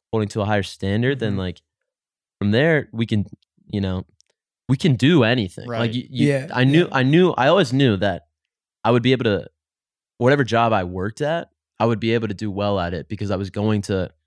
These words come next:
Speaker 1: not allow myself to not do well. I would put in any work, right? And I'll figure that out. But what I didn't always know is, like, when that job ends at the end of the day, like, am I gonna be, who am I gonna be around myself with? Like, how am I gonna grow outside of my profession? You know?
Speaker 2: Right.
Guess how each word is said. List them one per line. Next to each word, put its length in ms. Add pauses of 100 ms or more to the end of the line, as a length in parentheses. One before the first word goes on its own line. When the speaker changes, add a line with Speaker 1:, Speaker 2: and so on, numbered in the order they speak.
(120)
Speaker 1:
not 180
allow 220
myself 380
to 120
not 280
do 120
well. 160
I 120
would 180
put 160
in 140
any 260
work, 300
right? 120
And 120
I'll 100
figure 280
that 140
out. 280
But 200 (640)
what 160
I 80
didn't 260
always 300
know 200
is, 140
like, 220 (580)
when 140
that 180
job 280
ends 280
at 100
the 100
end 100
of 60
the 60
day, 340
like, 260 (580)
am 80
I 100
gonna 160
be, 380 (380)
who 100
am 80
I 80
gonna 160
be 140
around 260
myself 400
with? 140
Like, 140
how 180
am 80
I 60
gonna 160
grow 200
outside 420
of 80
my 100
profession? 720
You 60
know? 60
Speaker 2:
Right. 600